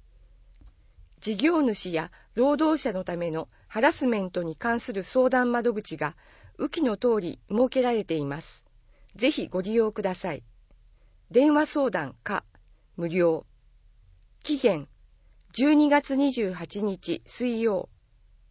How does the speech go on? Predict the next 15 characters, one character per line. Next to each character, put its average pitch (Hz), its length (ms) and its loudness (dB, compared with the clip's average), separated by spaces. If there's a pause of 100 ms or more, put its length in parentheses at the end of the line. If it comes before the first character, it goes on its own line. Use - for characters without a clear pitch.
(220)
時 208 160 -8
間、 240 340 -2 (420)
午 302 160 2
前 254 200 6
八 220 260 -4
時 233 140 -4
三 240 240 0
十 247 160 -2
分 180 320 -6
か 165 120 -10
ら 147 260 -10
午 262 120 2
後 220 160 2
五 185 140 -4
時。 - 240 -8